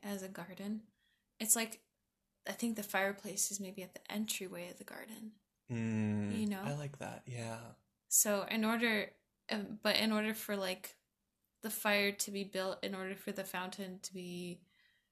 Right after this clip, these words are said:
Speaker 1: replenished, you need to go actually into the garden and be with the Lord.
Speaker 2: Mm-hmm.
Speaker 1: Um, it's a very deep, deep place where just you and him are.
Speaker 2: Mm-hmm.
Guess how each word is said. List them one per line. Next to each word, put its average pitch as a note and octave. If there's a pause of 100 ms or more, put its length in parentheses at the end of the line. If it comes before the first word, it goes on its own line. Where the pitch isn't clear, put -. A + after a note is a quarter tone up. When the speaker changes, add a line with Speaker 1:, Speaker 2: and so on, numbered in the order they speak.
(140)
Speaker 1:
replenished, G#3+ (100)
you G#3+
need G3+
to G#3
go F3+
actually F#3+
into G3
the -
garden - (140)
and G3+
be F#3
with F#3+
the F3+
Lord. F3+ (380)
Speaker 2:
Mm-hmm. G#2 (380)
Speaker 1:
Um, -
it's -
a G3
very G3+ (160)
deep, - (420)
deep - (100)
place - (1000)
where G3
just G3+
you G3+
and G3
him G3
are. - (800)
Speaker 2:
Mm-hmm. A2+